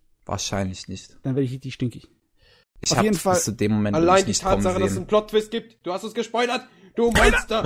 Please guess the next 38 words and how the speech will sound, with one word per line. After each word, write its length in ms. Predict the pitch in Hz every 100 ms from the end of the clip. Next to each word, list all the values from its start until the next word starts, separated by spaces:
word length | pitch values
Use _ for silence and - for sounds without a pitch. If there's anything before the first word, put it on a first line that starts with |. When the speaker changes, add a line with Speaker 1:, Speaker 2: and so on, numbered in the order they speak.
| 294
Speaker 2:
<laughs> 120 | 311
Du 100 | 233
Sau. 120 | 247 370 277 285 - - - - - - - - - - - -
Du, 140 | 180 185
du, 80 |
ich 120 | 247 -
muss 240 | 135 -
ehrlich 260 | 208 196 -
sagen, 360 | 196 208 214
Kevin, 340 | 160 208 208 185
die 100 | 196
ersten 300 | 185 - 185
zwei 200 | 202 190
Episoden 420 | 175 160 175 156
waren 180 | 160 160
nicht 140 | 143
so 100 | 139
prächtig, 500 | - 131 - 196 -
aber 160 | 147 139
dann 120 | 151
kam 180 | 147 160
Speaker 1:
Hä, 40 | 156
die 60 |
sind 140 | 147 156
Speaker 2:
Episode 240 | 147 135
Speaker 1:
richtig 160 | 131 120
Speaker 2:
drei. 60 |
Speaker 1:
gut. 200 | 320 - - _ _ _ _ _ _ _ _ _ -
Speaker 2:
Nein, 100 | 233 359
Speaker 3:
Was? 120 | 440
Speaker 2:
nein, 20 |
nein, 120 | 440
nein, 240 | 440 440 415
die 60 |
Speaker 3:
Es 140 | 359 -
gibt 40 |
Speaker 2:
ersten 160 | 262
zwei 60 | 196